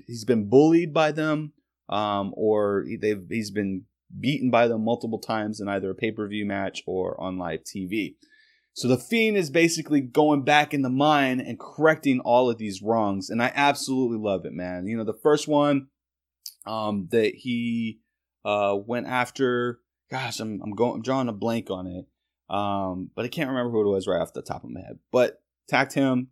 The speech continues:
took him out. Now, the Legends is something completely different. I don't really follow where that story arc is, but I think that we,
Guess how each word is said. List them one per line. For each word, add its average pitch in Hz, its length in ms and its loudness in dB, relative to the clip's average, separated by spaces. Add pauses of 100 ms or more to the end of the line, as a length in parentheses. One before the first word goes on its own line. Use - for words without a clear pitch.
(120)
took 120 200 0
him 107 80 0
out. 92 220 -2
Now, 110 100 -2
the 113 100 -4
Legends 175 420 4
is 143 140 -6
something 131 300 0
completely 131 420 -2
different. 131 460 2 (260)
I - 60 -2
don't 151 160 6
really 156 160 8
follow 143 380 8
where 127 160 4
that 123 220 4
story 127 300 2
arc 127 280 0
is, 127 240 2
but 113 120 0
I 113 40 4
think 127 260 -2
that 113 100 -2
we, 113 220 -8